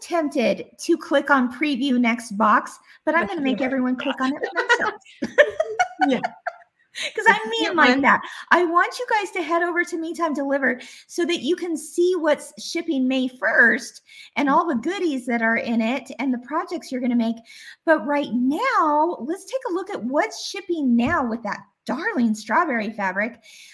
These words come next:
Speaker 2: Yeah.
Speaker 1: Um, I can just continue to scroll down. Tell me,
Speaker 2: Mm-hmm.
Speaker 1: I mean, these are projects that come in the box?
Speaker 2: Yeah. So what happens with Perfectly Pieced is every month we send you a block. I think if you scroll down a little further, it'll show you the exact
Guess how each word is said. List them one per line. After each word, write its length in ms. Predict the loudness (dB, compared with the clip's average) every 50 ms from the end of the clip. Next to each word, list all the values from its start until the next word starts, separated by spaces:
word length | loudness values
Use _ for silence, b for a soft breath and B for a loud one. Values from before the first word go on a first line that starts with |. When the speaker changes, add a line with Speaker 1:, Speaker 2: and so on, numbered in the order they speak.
| B
Speaker 2:
Yeah. 180 | B 0 2 4
Speaker 1:
Um, 140 | 4 2 2 0
I 100 | -2 -2
can 180 | -2 -2 -4 -4
just 220 | -2 -2 -4 -6
continue 540 | -6 -4 -4 -4 -4 -6 -6 -6 -6 -6 -4
to 80 | -6 -6
scroll 460 | -6 -8 -10 -4 -2 0 0 0 0
down. 520 | 0 0 0 2 2 2 2 2 0 0 -4 B B B B B B B B -14
Tell 200 | -10 -6 -6 -6 -4
me, 240 | -6 -6 -6 -8 -10 _ _ 0
Speaker 2:
Mm-hmm. 40 | 0
Speaker 1:
I 20 | 2 2
mean, 180 | -2 -2 0
these 240 | 0 0 0 0 -2
are 160 | -4 -6 -6 -4
projects 440 | -2 -2 -2 -2 -4 -10 -12 -10
that 120 | -12 -12 -12
come 260 | -10 -10 -8 -8 -8
in 80 | -8 -8
the 80 | -8 -6
box? 580 | -6 -4 -4 -4 -6 -8 -10 -20 -20 -20 -20 _ _ _ _ _ _ _ _ _ _ _ _ -6
Speaker 2:
Yeah. 280 | -2 0 0 0 -2 -6 -14 -18 -18 _ _ _ _ _ _ b b b b -2
So 140 | 0 0
what 180 | 2 2 0 0
happens 440 | 0 -2 -2 -2 -2 -2 -2 -2 -4
with 120 | -6 -6
Perfectly 440 | -4 -4 -4 -4 -4 -6 -6 -6 -6
Pieced 300 | -6 -6 -6 -6 -4 -4 -4
is 140 | -6 -4 -2 0
every 240 | 0 0 0 0 -2
month 260 | 0 0 -2 -2 -6
we 80 | -8 -8
send 240 | -6 -4 -4 -4 -2
you 120 | -4 -4
a 60 | -6
block. 300 | -4 -4 -2 -2 -2 -2 -6
I 60 | -8
think 180 | -8 -8 -12 -12
if 60 | -12
you 60 | -12
scroll 220 | -10 -6 -6 -4 -2
down 180 | 0 0 0
a 80 | 0 -2
little 240 | -2 -2 -2 -2 -2 -2
further, 240 | -2 -2 -2 -2 -4
it'll 160 | -6 -6 -8
show 200 | -8 -6 -4 -4
you 180 | -4 -2 -4 -6
the 120 | -6 -6
exact 600 | -8 -8 -10 -4 -2 0 2 2 0 -2 -6 -18